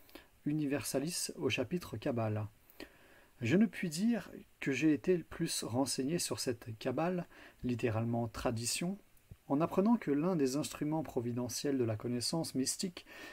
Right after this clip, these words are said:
était la Torah, manifestation écrite de la sagesse divine qui ne peut cependant s'exprimer en langage humain.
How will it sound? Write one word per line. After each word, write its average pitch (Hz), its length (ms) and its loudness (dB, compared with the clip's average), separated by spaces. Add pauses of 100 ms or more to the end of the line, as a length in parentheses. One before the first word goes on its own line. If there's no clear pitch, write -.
(100)
était 160 380 4
la 123 160 2
Torah, 107 480 0 (480)
manifestation 113 840 -2
écrite - 480 -6 (500)
de 127 120 6
la 123 120 6
sagesse 143 460 0
divine 160 520 0
qui - 140 -4
ne 160 80 2
peut 226 260 0
cependant 156 500 0
s'exprimer 147 680 0
en 123 140 0
langage 120 440 2
humain. 110 280 0